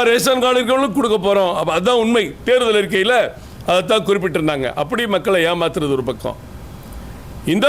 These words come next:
மாதிரி விஸ்வகர்மா திட்டம் முதல்ல பதிமூணாயிரம் கோடி, பதிமூணாயிரம் கோடிங்கிறது முதல் கட்ட திட்டத்துக்கு ஒதுக்கப்பட்டது. இந்த மாதிரி செலக்ட் பண்றது,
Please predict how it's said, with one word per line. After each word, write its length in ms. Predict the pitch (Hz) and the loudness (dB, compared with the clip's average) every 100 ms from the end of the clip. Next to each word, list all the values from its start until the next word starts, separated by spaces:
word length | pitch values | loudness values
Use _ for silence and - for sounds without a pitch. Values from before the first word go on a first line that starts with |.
| 302 | 4
மாதிரி 360 | 285 247 214 208 233 - - - | 4 4 4 4 2 -2 -8 -4
விஸ்வகர்மா 580 | 151 151 262 277 277 247 233 220 | -2 2 4 4 4 4 2 0
திட்டம் 340 | 185 180 160 127 - - - - - - - - - 143 | 0 0 0 -2 -14 -16 -16 -14 -14 -14 -16 -14 -6 0
முதல்ல 280 | 196 269 285 247 | 2 4 2 2
பதிமூணாயிரம் 600 | 226 269 277 262 247 220 160 | 2 2 4 4 2 2 2
கோடி, 220 | 240 202 120 - - - - - - - - - - - - - - - | 2 2 -4 -10 -18 -16 -16 -14 -14 -14 -12 -12 -12 -12 -14 -12 -8 -2
பதிமூணாயிரம் 640 | 180 233 247 247 233 180 | 0 2 2 4 2 2
கோடிங்கிறது 500 | 233 233 233 220 226 262 196 | 2 2 2 2 2 2 2
முதல் 280 | 190 240 180 | 2 2 2
கட்ட 260 | 226 160 240 160 | -2 0 0 0
திட்டத்துக்கு 500 | 180 220 185 208 226 190 | 0 0 0 0 2 2
ஒதுக்கப்பட்டது. 640 | 202 196 175 151 165 185 160 - - - - - - | 2 0 0 0 2 2 0 -4 -14 -16 -16 -8 -2
இந்த 120 | 170 185 | 0 2
மாதிரி 240 | 196 214 185 143 - | 2 2 2 0 0
செலக்ட் 320 | 175 196 143 | 0 0 0
பண்றது, 380 | 170 151 143 151 | 0 0 0 0